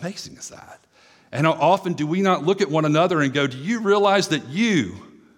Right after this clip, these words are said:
are of first importance to the Lord?"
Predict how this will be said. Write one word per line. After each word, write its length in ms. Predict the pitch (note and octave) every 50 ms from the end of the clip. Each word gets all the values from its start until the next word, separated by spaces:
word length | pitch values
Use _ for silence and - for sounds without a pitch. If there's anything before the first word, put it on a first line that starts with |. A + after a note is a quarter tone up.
| _ _ _ _ _ _ -
are 180 | D3 D3+ C#3
of 180 | C3 A#2+ G#2+ - - - - - - _ _
first 400 | - - - A3+ G#3+ G3 - -
importance 500 | C#3+ C3 - - C#3 B2+ - A#2+ G2+ -
to 120 | - - G#2+
the 60 | G2+
Lord?" 360 | F#2+ F#2 F2 - - - -